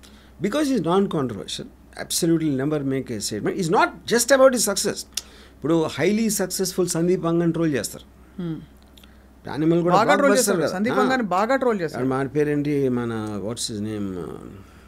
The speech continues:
Speaker 1: uh, కాశ్మీర్ ఫైల్స్ డైరెక్టర్.
Speaker 2: ఇప్పుడు
Speaker 1: ఆ.
Speaker 2: సంజయ్ లీలా
Speaker 1: So,
Speaker 2: బన్సాలీని ట్రోల్
Speaker 1: ఆ,
Speaker 2: చేస్తారు.
Speaker 1: అది చెప్తున్నా. So, అది it is not about the success. It's about మీ పర్సనాలిటీ.
Speaker 2: అదే.
Speaker 1: ఇప్పుడు, ఇప్పుడు రాజమౌళి అన్ని politically correct. He will never make any statement which is against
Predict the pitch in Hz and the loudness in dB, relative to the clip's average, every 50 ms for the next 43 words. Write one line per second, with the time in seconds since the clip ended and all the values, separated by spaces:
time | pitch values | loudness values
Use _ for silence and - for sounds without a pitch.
0 | - - 101 - 98 101 101 98 95 50 - - - - - - - - - - | -18 -16 -14 -12 -10 -10 -10 -10 -12 -12 -12 -14 -16 -18 -20 -20 -20 -20 -20 -20
1 | - - - - - 120 - - 143 143 131 - 131 117 113 110 101 110 113 110 | -20 -20 -14 -10 -8 -8 -6 -4 -4 -4 -4 -4 -6 -6 -6 -6 -6 -6 -6 -6
2 | 104 - - 78 - - 113 156 262 - 240 226 254 294 320 330 330 339 330 302 | -6 -6 -8 -8 -6 -4 -4 -2 -2 -2 -2 0 0 2 2 4 6 6 6 6
3 | 311 330 330 320 320 320 285 302 302 302 285 - 240 269 277 - 294 320 349 330 | 6 6 4 4 4 2 2 0 -2 0 2 2 2 2 2 0 0 0 0 0
4 | 330 - 294 165 113 - - - - - - - - - - - - - - - | 0 0 0 0 0 -2 -6 -12 -18 -20 -20 -20 -20 -18 -16 -16 -16 -12 -8 -4
5 | - - 285 311 311 320 349 339 320 - - 214 226 254 311 320 349 359 330 285 | -2 0 2 4 4 4 4 2 2 0 -2 -2 -2 -2 0 2 2 2 0 -2
6 | 226 160 208 240 302 339 339 320 294 285 302 285 247 247 175 - 196 202 196 - | -4 -2 2 4 4 4 4 4 4 4 4 2 2 0 -2 0 0 -2 0 0
7 | - 202 160 - - - - 147 160 165 - 226 220 247 294 - - 196 226 277 | 0 0 0 -2 -6 -8 -6 -6 -4 -2 -2 -2 0 0 -2 -2 0 4 4 4
8 | 277 - - 262 302 302 - 320 294 254 - - - - - - - - - - | 4 6 8 8 8 8 6 4 4 4 2 2 -2 -6 -8 -10 -20 -20 -20 -16
9 | - 156 151 - - - - - - - - - 131 135 117 123 120 120 139 170 | -14 -12 -12 -12 -14 -18 -20 -20 -20 -18 -12 -6 -4 -4 -2 0 0 2 2 4
10 | 190 208 220 214 190 175 180 196 208 208 202 - 180 175 175 170 170 185 180 180 | 4 4 4 4 4 4 4 4 4 2 2 2 0 0 0 0 0 0 2 2
11 | 185 180 - 156 156 160 139 127 139 127 131 127 127 139 156 165 160 156 147 147 | 0 0 0 0 0 0 0 0 0 0 0 0 2 0 0 0 0 0 -2 -2
12 | 139 - 131 127 131 127 - - 123 117 110 113 120 120 120 117 107 104 107 104 | -2 -4 -2 -2 -2 -2 -2 -2 -4 -4 -4 -2 -2 -2 -2 -2 -4 -6 -8 -6
13 | 101 107 104 104 113 120 120 120 110 | -6 -6 -6 -4 -2 -2 -2 -2 -2